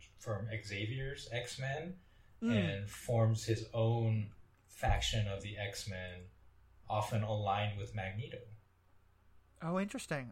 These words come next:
Speaker 2: Okay.
Speaker 1: And, and he's, yeah, Scott Summers is much more villainous, I think,
Speaker 2: Right.
Speaker 1: in the modern X-Men. And then, um, Wolverine and <laughs> ends up becoming the new leader of the, of Xavier's X-Men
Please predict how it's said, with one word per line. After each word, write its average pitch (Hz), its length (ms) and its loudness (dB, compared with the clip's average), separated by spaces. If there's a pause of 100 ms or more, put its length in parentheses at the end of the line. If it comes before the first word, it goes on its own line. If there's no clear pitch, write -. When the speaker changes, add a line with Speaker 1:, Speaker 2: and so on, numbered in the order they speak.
Speaker 2:
Okay. 175 340 4
Speaker 1:
And, 110 160 -2
and 104 180 2
he's, 113 640 2 (480)
yeah, 113 140 -4
Scott - 380 2
Summers 113 680 2
is 110 680 -2
much 104 400 -2
more 104 480 -2
villainous, 113 600 -4
I 90 80 -10 (140)
think, 98 180 -14 (360)
Speaker 2:
Right. 147 280 -2
Speaker 1:
in 110 220 -2
the 104 80 0
modern 98 580 -2
X-Men. 95 360 -8 (200)
And 98 100 -8
then, 95 280 -8
um, 92 140 -8 (760)
Wolverine 113 840 2
and 104 240 -2
<laughs> 135 60 -8
ends 110 260 0
up 127 160 -2 (720)
becoming 107 420 2
the 104 120 0
new 104 260 0
leader 98 400 -4
of 92 180 -8
the, 92 260 -4 (140)
of 98 140 -8 (180)
Xavier's 101 500 -2
X-Men 98 360 -10